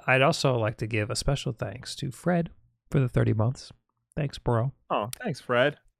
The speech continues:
Speaker 1: And Go Fish Goldfish for the two months. Hey, Bob and Will, thanks for the Dread recommendation. Played through it last weekend. One of my favorite games of the year.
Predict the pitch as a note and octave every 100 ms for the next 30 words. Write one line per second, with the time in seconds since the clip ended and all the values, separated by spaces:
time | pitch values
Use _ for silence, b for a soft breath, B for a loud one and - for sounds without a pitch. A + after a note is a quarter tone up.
0 | - C#3 C#3 A#2 C#3+ F3+ F#3 - F#3 E3+
1 | D3+ D3 D3 - D3 C3+ - A3 C3+ A#2
2 | - B2+ B2+ B2+ - - C#4 B3+ E3 D#3+
3 | D3 A#2+ G#2+ G2 G#2+ F3 A3+ - - D3+
4 | C3+ B2 C3 A#2+ D3 E3+ F#3 F3+ D3 D3
5 | C3+ A#2+ A2+ C3 D3+ C#3 - D#3 F3+ -
6 | - E3 D#3 - B2 C#3+ - B2 F#3 A3+
7 | G3+ F3 E3+ C3 C#3 F#3+ C#3 G#2+ - B2+
8 | C#3 B2 A#2 A#2 A#2+ C3 A#2 A#2+ A#2+ A2+
9 | A#2+ B2+ -